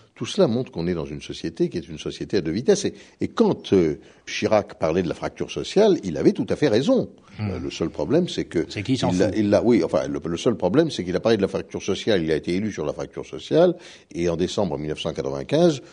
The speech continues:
Speaker 1: nous avons vu quelle réponse il donnait à la fracture sociale. Bon,
Speaker 2: Oui.
Speaker 1: donc, euh, il y a perdu,
Speaker 2: Mais,
Speaker 1: il y a perdu
Speaker 2: mais même
Speaker 1: la
Speaker 2: en octo-, en octobre de la même année, en octobre quatre-vingt-quinze, il a expliqué que ce qu'il avait dit sur la fracture sociale, fallait quand même qu'on, pas,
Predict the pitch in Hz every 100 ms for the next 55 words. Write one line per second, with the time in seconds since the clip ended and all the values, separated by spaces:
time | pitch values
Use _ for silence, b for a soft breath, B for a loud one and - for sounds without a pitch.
0 | B 95 104 98 82 85 170 170 107 85
1 | - 151 160 95 76 87 135 87 85 -
2 | 71 87 - 101 - 139 117 101 - 80
3 | - B B 85 92 - 90 98 98 82
4 | 85 - 87 95 123 147 135 117 - 127
5 | 123 120 - 139 135 123 120 - - 135
6 | 120 98 101 98 95 98 95 98 160 220
7 | 147 104 98 - 107 107 - 110 95 98
8 | 180 190 131 104 98 - 98 139 127 101
9 | - 127 120 104 107 135 - 104 98 98
10 | 98 107 92 98 113 160 180 - B -
11 | 113 98 92 98 110 113 98 90 95